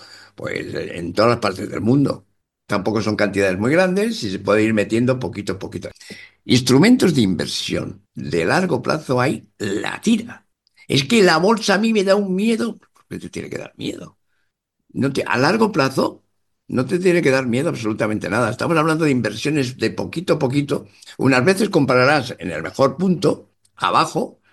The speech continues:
y otras veces van a comprar arriba. Pero si te centras en cuatro países que van a, a ser los, los que manejen el mundo o los que desarrollen el mundo a futuro,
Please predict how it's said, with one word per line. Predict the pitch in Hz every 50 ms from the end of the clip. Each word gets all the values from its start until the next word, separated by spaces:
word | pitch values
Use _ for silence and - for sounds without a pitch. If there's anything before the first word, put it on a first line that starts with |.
| _ _ _
y | - 123
otras | 127 123 110 107
veces | 104 120 131 151 147
van | 160 156
a | 147 120
comprar | 135 123 117 117 110 104 101
arriba. | 98 87 92 143 220 269 - - - _ _ _ _ _ _ _ _
Pero | - 147 147
si | 123 131 113
te | 135 135
centras | 135 156 214 247 226 196 175 156
en | 135 135 127
cuatro | 131 151 156 160 170 151 143
países | 147 147 151 131 131 113 - -
que | - -
van | 87 107 117 139 156 156 143 -
a, | 117 139 147 139 139 131
a | -
ser | 127 170 170 151
los, | 123 107 98 85 - - - - _ _ _ _ _ _ -
los | 123 120 117
que | - - 117
manejen | 95 98 101 131 170 170 - 180 160 151
el | 143 135
mundo | 143 180 214 208 165 139 127 95
o | 90 123 127
los | 127 127 127 131 127
que | 127 - 131 131
desarrollen | 131 127 123 131 113 117 147 175 170 156
el | 156 143
mundo | 147 175 220 220 190 127 92
a | 95 -
futuro, | - 117 117 - 208 190 196 262 - -